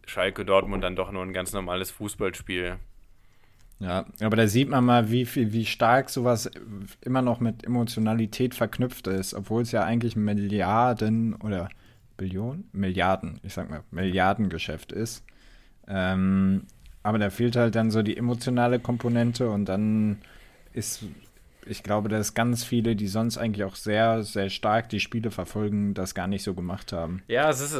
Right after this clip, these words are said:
Speaker 2: Einfach
Speaker 1: es ist
Speaker 2: weil
Speaker 1: auch ein bisschen paradox irgendwie für mich, weil auf der einen Seite ist es, äh, so eine Sache, die sich, ähm, so auf wirklich Fußball ist hier,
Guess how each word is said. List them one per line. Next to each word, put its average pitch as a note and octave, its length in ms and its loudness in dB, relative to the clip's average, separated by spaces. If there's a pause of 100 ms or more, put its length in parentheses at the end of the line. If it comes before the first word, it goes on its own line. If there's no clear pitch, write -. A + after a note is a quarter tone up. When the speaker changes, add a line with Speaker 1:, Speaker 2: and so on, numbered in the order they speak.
Speaker 2:
Einfach B2 140 0
Speaker 1:
es C3+ 120 -2
ist F3 120 -2
Speaker 2:
weil D#3 60 2
Speaker 1:
auch B2+ 100 -2
ein C3+ 100 -4
bisschen C3+ 300 -6
paradox B2 600 -2
irgendwie A2 480 -4
für - 160 -8
mich, C3+ 320 0 (500)
weil A2+ 100 -2
auf A#2 100 -4
der G#2+ 140 -4
einen C3 220 -4
Seite C3 880 4 (1160)
ist A#2 180 -6
es, - 400 -4
äh, A#2 460 4
so A2+ 120 -2
eine A#2+ 160 0
Sache, A#2+ 360 0
die A2+ 180 -6
sich, A#2 520 -6
ähm, A2 520 -2 (560)
so A2 280 2
auf - 440 -4
wirklich A2 380 -6
Fußball A#2+ 560 -2
ist G2+ 500 -6
hier, A2 300 0